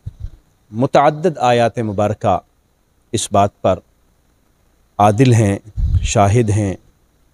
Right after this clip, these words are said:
कि नबी करीम सल्लल्लाहु अलैहि वालैहि वसल्लम को अल्लाह ताला ने हुक्म फरमाया और असल में हुजूर के ज़रिए से हमें ये तलकीन फरमाई गई कि हमेशा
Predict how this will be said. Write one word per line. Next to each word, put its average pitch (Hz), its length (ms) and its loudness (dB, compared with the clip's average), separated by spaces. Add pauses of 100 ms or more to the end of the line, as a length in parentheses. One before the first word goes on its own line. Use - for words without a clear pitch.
(360)
कि 123 440 4 (1080)
नबी 147 240 4
करीम 156 260 2
सल्लल्लाहु 127 720 2
अलैहि 113 420 0
वालैहि 104 480 -2
वसल्लम 113 520 -4
को - 880 -12 (760)
अल्लाह 110 200 2
ताला 101 240 2
ने 98 100 0
हुक्म 131 300 0
फरमाया 104 400 0
और 107 100 2
असल 131 260 0
में 139 140 0
हुजूर 120 340 4
के 147 140 2
ज़रिए 131 340 4
से 127 160 -2
हमें 135 300 2 (540)
ये 131 80 0
तलकीन 147 420 2
फरमाई 107 400 -2
गई 92 180 -6
कि - 720 -14
हमेशा 147 600 2